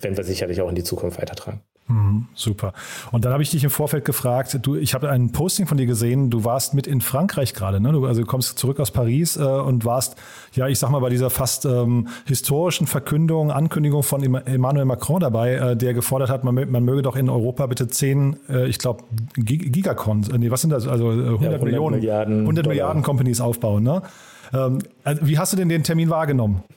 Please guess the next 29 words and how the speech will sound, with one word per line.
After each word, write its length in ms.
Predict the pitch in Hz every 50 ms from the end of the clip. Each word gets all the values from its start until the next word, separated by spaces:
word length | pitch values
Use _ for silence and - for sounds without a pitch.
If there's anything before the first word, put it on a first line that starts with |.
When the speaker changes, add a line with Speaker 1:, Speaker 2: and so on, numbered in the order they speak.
| _ _ _ _ _ -
Speaker 1:
Also 540 | - - - - 107 101 104 92 104 - - - -
<laughs> 120 | - -
für 160 | 113 - - -
mich 240 | 101 113 123 -
war 80 | 110 113
es 80 | 107 104
erstmal 260 | 110 107 - - 101
eine 100 | 98 98
große 320 | - 98 113 110 - 101
Ehre, 760 | - - 101 117 120 - 95 95 101 107 110 110 110 - 98
ähm, 240 | 95 98 95 95 101
in, 140 | - - 101
in 260 | 101 - - 110 101
den 160 | 95 95 95
Élysée-Palast 680 | 98 98 92 95 90 - 113 107 - 87 92 90 - -
eingeladen 340 | - 95 92 - - - 95
zu 160 | - - 104
werden 380 | 95 92 95 101 120 - - - - -
und, 380 | - 113 98 98 98 98 - 117
ähm, 680 | 107 107 95 95 95 92 92 95 95 95 95 101 117 139
ähm, 380 | 143 120 107 104 98 98 98 98
dort 240 | 104 104 95 98 98
an, 220 | 101 98 98 98 -
an, 280 | 98 95 92 95 95
an 200 | - - 101 95
so 80 | 95 98
einer 100 | 95 87
Veranstaltung 420 | - - 104 107 - 92 90 101
teilzunehmen. 520 | 95 - - - - - 98 95 92 98